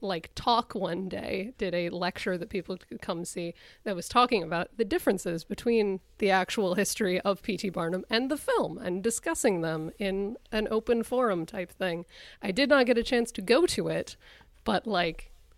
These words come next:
that was a thing that existed in my state because this is <laughs> part of our history. We've got this weird circus man.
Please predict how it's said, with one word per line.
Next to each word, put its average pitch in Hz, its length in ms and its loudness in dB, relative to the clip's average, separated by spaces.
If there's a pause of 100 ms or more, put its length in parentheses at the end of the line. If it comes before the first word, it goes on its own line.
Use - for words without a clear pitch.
that 311 100 2
was 302 100 4
a 311 40 4
thing 277 340 4
that 175 120 0
existed 185 540 -2
in 180 100 0
my 170 140 -2
state - 440 -2
because 180 580 -2 (720)
this - 200 -6
is - 140 -6
<laughs> 247 120 -2
part 247 160 8
of 202 100 2
our 214 140 4
history. 214 720 2 (560)
We've 185 120 -10
got - 280 -2
this 208 120 -2
weird 196 400 2
circus - 460 0
man. 202 400 0